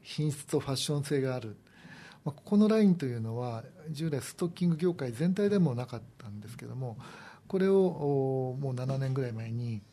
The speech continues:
立ち上げて、最初はなかなか苦労してですね、日本製でそんな高いもの売れないっていうふうに言われたりして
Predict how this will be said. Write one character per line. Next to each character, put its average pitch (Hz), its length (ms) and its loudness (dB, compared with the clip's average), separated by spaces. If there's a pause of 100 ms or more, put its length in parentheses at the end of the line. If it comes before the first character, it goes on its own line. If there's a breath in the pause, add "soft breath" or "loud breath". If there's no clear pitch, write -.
立 110 180 -10
ち - 140 -8
上 113 60 -8
げ 117 100 -6
て、 113 260 -10 (520 loud breath)
最 147 180 -4
初 143 100 -2
は 160 80 6
な 160 80 2
か 165 80 2
な 160 80 6
か 156 100 0
苦 - 180 -6
労 156 100 2
し - 80 -4
て 117 80 -12
で 107 100 -12
す - 120 -16
ね、 113 360 -8
日 120 80 -2
本 160 160 4
製 180 120 2
で 175 100 6
そ 170 160 -2
ん - 20 4
な 165 80 6
高 165 220 2
い 175 40 6
も 151 120 4
の 120 80 -2
売 117 60 -2
れ 135 100 2
な 165 80 4
い 165 60 6
っ - 20 2
て - 220 -8
い 117 120 -4
う 110 40 -2
ふ 110 40 -4
う 113 60 -4
に 110 200 -4
言 113 120 -6
わ 120 80 -4
れ 117 80 -4
た 117 120 -6
り 104 120 -8
し - 40 -12
て 101 200 -12